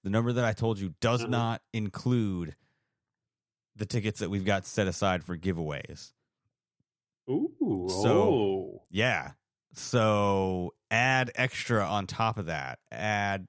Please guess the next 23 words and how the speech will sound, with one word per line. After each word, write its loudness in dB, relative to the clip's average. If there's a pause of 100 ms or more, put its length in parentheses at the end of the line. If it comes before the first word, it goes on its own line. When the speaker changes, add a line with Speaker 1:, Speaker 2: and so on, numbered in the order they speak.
(100)
Speaker 1:
add -2
quite 0
a 0
bit -2
more -4
on -2
top -4
of -4
that. -4
Not -2
quite -4
a -10
bit. -10
Like, -10
we -8
don't -6
have -6
a -14
ton -8
to -12
give -10
away, -8
but, -10